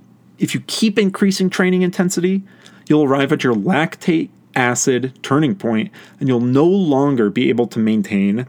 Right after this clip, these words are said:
your power. This is the anaerobic threshold. If you're already familiar with the concept of critical power, which we'll touch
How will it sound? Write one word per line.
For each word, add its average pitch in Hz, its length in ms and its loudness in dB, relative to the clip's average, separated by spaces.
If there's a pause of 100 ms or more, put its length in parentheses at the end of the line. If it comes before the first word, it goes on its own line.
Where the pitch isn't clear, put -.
(120)
your 123 220 0
power. 156 480 -2 (560)
This 160 200 0
is 135 160 -2
the 143 240 0 (320)
anaerobic 135 680 2
threshold. 104 560 -4 (400)
If - 140 -4
you're 156 260 2 (140)
already 165 200 2
familiar 147 460 2
with 147 140 -2
the 147 60 -4
concept 139 440 -2
of 156 120 -4
critical 139 300 0
power, 156 400 0
which 139 240 -4
we'll 123 120 2
touch - 400 -4